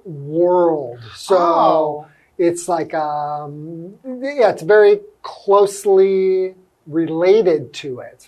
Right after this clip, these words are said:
Speaker 2: Okay.
Speaker 1: Right. Okay, so we have the vocabulary word invite.
Speaker 2: Mm-hmm.
Speaker 1: So to invite means to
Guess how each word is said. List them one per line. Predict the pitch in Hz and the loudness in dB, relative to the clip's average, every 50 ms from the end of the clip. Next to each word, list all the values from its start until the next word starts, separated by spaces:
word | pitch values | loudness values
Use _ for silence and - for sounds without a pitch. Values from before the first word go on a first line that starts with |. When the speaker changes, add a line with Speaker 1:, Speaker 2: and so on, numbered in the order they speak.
| _ - | _ 0
Speaker 2:
Okay. | 349 466 - - - 180 151 151 | 0 0 -2 -2 -2 -2 0 0
Speaker 1:
Right. | 147 160 208 330 392 - _ _ _ _ _ _ - - - - - - - _ - 262 | 0 -2 -2 -4 -6 -10 _ _ _ _ _ _ -20 -20 -20 -20 -20 -20 -20 _ -4 0
Okay, | 262 233 214 185 | 2 2 2 2
so | - 240 202 | 4 2 2
we | 190 190 226 247 | 2 4 4 4
have | 269 277 262 | 4 4 4
the | 220 254 233 | 2 2 2
vocabulary | 180 160 190 170 - - 185 196 202 185 208 214 196 196 185 180 | 2 2 2 0 0 0 0 0 0 2 2 2 4 4 4 2
word | 160 151 165 160 160 165 165 160 - - _ _ _ _ _ _ - - | 2 0 0 0 0 -2 -4 -6 -8 -14 _ _ _ _ _ _ -6 -2
invite. | 220 202 190 180 170 160 165 170 175 180 208 302 330 302 170 127 117 - - - - _ 165 | 0 0 0 -2 -4 -6 -10 -12 -8 0 2 4 4 4 2 0 -6 -14 -16 -18 -18 _ -20
Speaker 2:
Mm-hmm. | 156 147 143 _ 190 240 370 480 466 | -20 -20 _ _ -12 -10 -10 -8 -2
Speaker 1:
So | - 254 254 | 2 2 2
to | 254 247 - 302 262 | 2 0 -6 -8 -6
invite | 277 262 254 233 220 185 196 247 320 349 349 320 285 247 - - | -4 -4 -4 -4 -4 -4 0 2 2 4 4 2 0 -2 -6 -12
means | 233 214 208 208 208 208 185 - - - - - | -10 -6 -4 -4 -4 -4 -6 -8 -12 -10 -6 -2
to | 208 190 202 196 | -2 -2 -2 -2